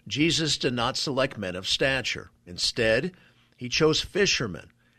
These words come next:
a tax collector, a political zealot,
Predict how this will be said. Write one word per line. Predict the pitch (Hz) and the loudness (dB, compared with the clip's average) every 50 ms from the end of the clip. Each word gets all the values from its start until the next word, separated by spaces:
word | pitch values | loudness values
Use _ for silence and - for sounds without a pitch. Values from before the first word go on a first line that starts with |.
| _ - | _ -10
a | 113 127 | -8 -6
tax | 127 - 165 175 202 202 - - | -4 0 0 0 2 2 0 -2
collector, | - - 143 110 95 80 73 - - - - - _ _ _ _ _ _ - | -2 -2 -2 -2 -2 -4 -6 -10 -18 -20 -20 -20 _ _ _ _ _ _ -12
a | - 107 123 | -10 -10 -8
political | 123 - 151 151 156 156 151 147 151 127 | -6 -4 0 2 2 2 2 2 0 0
zealot, | 113 95 - 135 135 147 170 196 196 - | 0 0 2 4 4 4 4 2 2 0